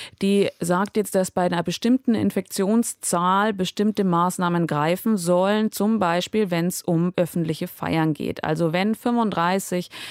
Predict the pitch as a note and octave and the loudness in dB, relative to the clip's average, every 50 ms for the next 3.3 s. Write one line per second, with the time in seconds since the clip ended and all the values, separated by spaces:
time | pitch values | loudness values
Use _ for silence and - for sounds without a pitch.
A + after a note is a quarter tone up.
0 | - - - - - A3+ A#3+ A#3+ B3+ A3 - - - - G3+ F3+ F3+ - - G3+ | -16 -16 -10 -4 0 2 2 2 2 0 -4 -2 -2 0 2 2 2 2 0 0
1 | A3 A#3+ - - G#3+ G#3+ G#3 F#3+ - - - F3+ E3+ E3+ F3 F3+ - - E3+ E3+ | 0 0 -2 -2 0 0 0 0 -2 -2 -4 -2 0 0 0 0 0 0 0 0
2 | F3+ F3 D3+ D3 D3 D3 D3 - - - B3+ C#4 A3+ F3+ G3 G#3+ G3+ G3 - - | 0 0 0 0 0 0 0 0 2 4 4 4 4 2 0 0 0 -2 -4 -6
3 | E3 C#3+ C3+ - D3+ | -8 -8 -6 -6 -6